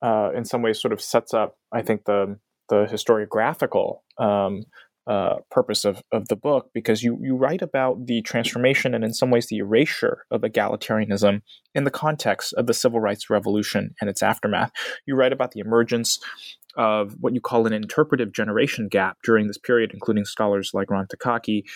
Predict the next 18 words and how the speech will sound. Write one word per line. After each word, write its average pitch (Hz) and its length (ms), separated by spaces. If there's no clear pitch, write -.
who 156 100
embrace 131 560
a 110 360
pluralistic 127 560
vision 98 440
rather 113 300
than 104 400
an 110 100
assimilationist 107 800
one, 98 240
which 120 260
we've 113 180
seen 107 360
before 107 420
with, 101 320
uh, 101 120
folks - 320
like, 95 200